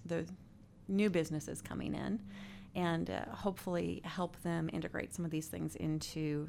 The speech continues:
their plan as well. It would be really awesome in my mind, and this isn't a council goal, it's my goal, to see businesses, um,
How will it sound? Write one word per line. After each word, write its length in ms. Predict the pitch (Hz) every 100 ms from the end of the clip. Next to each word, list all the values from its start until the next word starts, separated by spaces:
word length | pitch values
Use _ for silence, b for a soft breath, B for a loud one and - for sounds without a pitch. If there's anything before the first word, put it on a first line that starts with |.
| 165
their 180 | 156 156
plan 380 | 156 - - 131
as 160 | 147 151
well. 240 | 151 139
It 60 | -
would 100 | 160
be 140 | 160
really 240 | 165 160
awesome 420 | - 151 156 160 156
in 140 | 156
my 180 | 165 165
mind, 360 | 151 135 156
and 100 | 165
this 120 | 156 160
isn't 200 | 147 147
a 20 |
council 420 | - 151 151 -
goal, 260 | 139 135 147
it's 160 | -
my 180 | 151 147
goal, 320 | - 117 151 B B B -
to 80 |
see 160 | 180 180
businesses, 800 | 160 170 170 160 - 156 156 -
um, 220 | 165 160